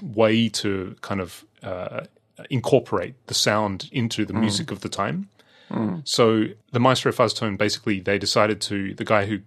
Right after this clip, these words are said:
Speaker 1: created it decided to re-, uh, what would you call it? In modern day speak, we would say pivot. <laughs> But basically
Speaker 2: <laughs>
Speaker 1: re-, rebrand the Maestro Fuzz, Fuzz Tone, uh, as,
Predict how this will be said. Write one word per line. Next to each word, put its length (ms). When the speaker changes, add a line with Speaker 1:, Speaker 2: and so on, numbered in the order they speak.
Speaker 1:
created 420
it 120
decided 360
to 280
re-, 480
uh, 380
what 120
would 100
you 60
call 180
it? 120
In 120
modern 280
day 160
speak, 300
we 100
would 140
say 160
pivot. 500
<laughs> 100
But 160
basically 440
Speaker 2:
<laughs> 240
Speaker 1:
re-, 240
rebrand 1000
the 240
Maestro 380
Fuzz, 420
Fuzz 280
Tone, 460
uh, 240
as, 420